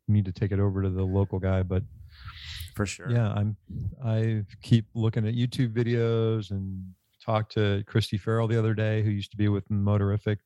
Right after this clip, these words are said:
Speaker 1: Um, you know, she's hot on a, on a, uh, wants to get a Multistrada. That, I'm, I'm, I'm not gonna go down that Ducati road. I wanna get something different. So
Speaker 2: What, uh,
Speaker 1: and it
Speaker 2: <clears throat> when you
Speaker 1: may
Speaker 2: say
Speaker 1: still be an
Speaker 2: something
Speaker 1: electric bike.
Speaker 2: Oh, yeah,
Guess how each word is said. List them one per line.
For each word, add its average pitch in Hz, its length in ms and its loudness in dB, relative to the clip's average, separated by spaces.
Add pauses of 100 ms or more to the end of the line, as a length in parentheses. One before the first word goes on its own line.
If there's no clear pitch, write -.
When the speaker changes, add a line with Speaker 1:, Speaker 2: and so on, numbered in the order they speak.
(180)
Speaker 1:
Um, 92 400 2 (960)
you 104 80 0
know, 98 60 4
she's 101 200 -2
hot 107 240 0
on 104 160 2
a, 98 300 -2 (120)
on 104 240 2
a, 98 160 2
uh, 95 480 2 (220)
wants 107 160 0
to - 60 -2
get 104 160 0
a 101 60 2
Multistrada. 104 760 0
That, 98 180 0 (220)
I'm, 123 220 2
I'm, 107 300 0
I'm 104 180 0
not 98 180 2
gonna 101 120 0
go 101 100 0
down 101 240 2
that 101 160 0 (360)
Ducati 104 460 0
road. 101 340 0
I 95 40 0
wanna 107 220 2
get 113 120 -6
something - 280 -2
different. 101 420 0
So 104 340 0 (800)
Speaker 2:
What, 151 220 2
uh, 139 180 -6
Speaker 1:
and 139 120 8
it - 80 -6 (140)
Speaker 2:
<clears throat> 165 140 -2
when 135 120 -2
you 156 40 4
Speaker 1:
may 190 60 2
Speaker 2:
say - 80 -4
Speaker 1:
still 226 100 -2
be 196 120 0
an 196 40 4
Speaker 2:
something 190 40 2
Speaker 1:
electric 156 440 -2
bike. 98 200 0 (580)
Speaker 2:
Oh, 139 100 4
yeah, 131 220 2